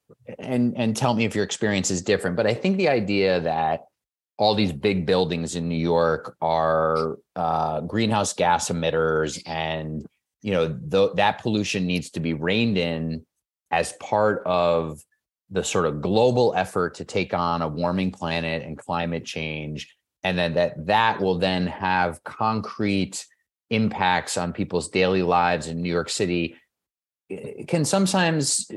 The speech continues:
feel a little out of touch, perhaps, for people. It's, it's a bit different than, um, you know, d-,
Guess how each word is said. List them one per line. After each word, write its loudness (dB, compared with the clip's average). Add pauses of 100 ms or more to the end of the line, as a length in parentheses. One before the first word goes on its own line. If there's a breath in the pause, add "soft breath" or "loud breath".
(100)
feel 4
a 4
little 6
out 4
of 0
touch, -2
perhaps, 2
for -4
people. 0
It's, -2
it's -6
a 0
bit 0
different -2
than, -2 (360)
um, 0 (160)
you -2
know, 0
d-, -8